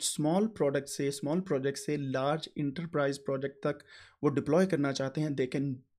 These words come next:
do that using, अ, पावर बीआई के जो, अ, एंटरप्राइज, अ, लेवल का जो इनका सॉफ्टवेयर है।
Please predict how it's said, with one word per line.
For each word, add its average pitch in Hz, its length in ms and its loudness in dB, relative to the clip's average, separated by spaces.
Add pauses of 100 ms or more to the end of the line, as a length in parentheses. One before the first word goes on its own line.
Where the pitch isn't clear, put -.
do 170 200 6
that 139 220 -4 (320)
using, 139 240 0
अ, - 680 -2
पावर 131 320 2
बीआई 127 280 0
के 127 140 -4
जो, 123 400 -4
अ, 131 280 -4
एंटरप्राइज, 131 600 0
अ, 127 360 -4
लेवल 127 340 0
का 131 120 -2
जो 127 340 -4
इनका 135 200 -2
सॉफ्टवेयर 135 440 -6
है। - 60 -8